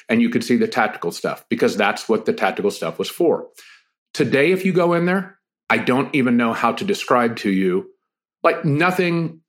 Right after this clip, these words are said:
I would tell the listeners could prepare you for how shocking, how completely pervasive, how the tactical mindset, the tactical lifestyle.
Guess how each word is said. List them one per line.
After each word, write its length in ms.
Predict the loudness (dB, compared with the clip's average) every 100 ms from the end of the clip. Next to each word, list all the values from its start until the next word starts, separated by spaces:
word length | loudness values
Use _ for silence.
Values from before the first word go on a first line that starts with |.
| _
I 60 | 2
would 220 | 2 0
tell 360 | 0 2 2 2
the 60 |
listeners 840 | 0 0 -2 -2 0 -2 -10 -16 _ _ _ _
could 180 | -2 0
prepare 420 | 0 0 0 2
you 440 | 2 0 0 -2 -8 _ _ 0
for 120 | 0
how 200 | 2 0
shocking, 720 | 0 0 0 0 -2 -2 -4 _ _ _ _ _ _ _ -6
how 400 | 0 2 2 -2 -4
completely 720 | -2 -4 -2 2 2 0 -2
pervasive, 800 | -2 -2 2 0 0 -4 -4 -10 _ -20 -20 _ _
how 280 | 0 2 2
the 140 | 0 -2
tactical 580 | -2 -2 0 0 2
mindset, 640 | 2 2 2 0 0 -2 -2
the 80 |
tactical 440 | -4 -2 -2 0 2
lifestyle. 560 | 2 0 0 -2 -2